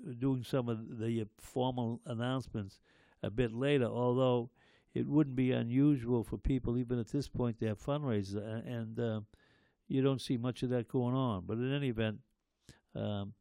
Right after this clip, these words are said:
that's the picture of the political climate here at Malden, and, and maybe that's not so much different than most other areas, because in recent years, there has been a fall off in, in the amount of people's involvement in running for office.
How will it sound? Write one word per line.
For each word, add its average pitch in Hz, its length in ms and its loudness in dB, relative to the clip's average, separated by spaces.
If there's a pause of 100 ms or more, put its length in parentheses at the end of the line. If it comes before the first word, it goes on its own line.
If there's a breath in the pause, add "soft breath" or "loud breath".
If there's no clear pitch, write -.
(340 soft breath)
that's - 220 0
the 147 80 0
picture 143 340 4
of 120 80 -2
the 117 80 -4
political 131 460 -2
climate 123 420 -2
here 123 160 2
at 113 80 0
Malden, 120 440 0
and, 131 200 -2
and 143 240 -4
maybe 170 260 2
that's 156 300 0
not 143 140 0
so 143 140 -4
much 131 260 -2
different 127 320 -2
than 120 220 -2 (460 soft breath)
most 131 300 0
other 123 180 2
areas, 123 440 2
because 117 380 -2 (180)
in 123 160 -4
recent 147 360 0
years, 123 500 2 (520 soft breath)
there 107 140 0
has 117 180 0
been 113 280 -2
a 107 40 -4
fall 135 420 2
off 123 380 2
in, 107 320 -2
in 113 160 -6
the 113 160 -2
amount 120 480 -4
of 101 100 -4 (320)
people's 127 420 2
involvement 117 640 -2
in 110 120 -6
running 117 240 -2
for 107 240 -4
office. 120 720 -6